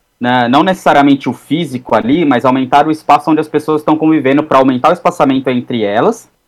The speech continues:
é, uma rotina mais híbrida entre escalas de home office e escalas presenciais, e principalmente colocar uma, eu escutei uma entrevista aqui de uma arquiteta,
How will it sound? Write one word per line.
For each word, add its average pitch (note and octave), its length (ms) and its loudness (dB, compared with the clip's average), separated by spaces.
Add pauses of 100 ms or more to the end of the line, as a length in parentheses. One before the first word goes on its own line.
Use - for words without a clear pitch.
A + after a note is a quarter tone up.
(400)
é, B2 320 2
uma C#3+ 160 2
rotina D#3 600 2
mais C#3+ 380 0
híbrida C#3+ 460 0
entre B2+ 540 -4
escalas A#2 960 2
de A2+ 100 -8
home B2+ 320 0
office B2 400 2
e A2+ 120 -6
escalas A#2 420 -2
presenciais, A2 920 -2 (960)
e B2+ 80 -4
principalmente E3 1080 2
colocar D3+ 600 4
uma, C#3+ 960 4
eu B2 340 -2
escutei C3+ 540 -2
uma C#3 200 4
entrevista B2+ 540 -2
aqui A#2+ 140 -10
de A#2 60 -4
uma A#2+ 120 2
arquiteta, A2+ 720 -2